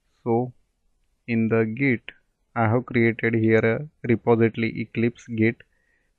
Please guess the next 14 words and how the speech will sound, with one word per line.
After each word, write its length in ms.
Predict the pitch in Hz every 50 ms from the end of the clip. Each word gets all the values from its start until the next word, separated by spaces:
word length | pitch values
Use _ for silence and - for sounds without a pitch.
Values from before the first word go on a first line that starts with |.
| _ _
So 80 | - 117
this 180 | 110 110 110 110
is 140 | 123 123 123
my 160 | 123 120 113
U 200 | 107 104 104 107
R 100 | 104 107 -
L. 200 | 120 131 151 156 _ _ _ _ _ _ _ _ _ _ _ _ _ _ _ _ _ _ _
I 80 | - 113
will 180 | 110 113 113
copy 320 | 110 - - 110 104 - 113
this 200 | 113 117 117 -
U 140 | - 117 113
R 120 | 110 110
L. 200 | 113 117 123 151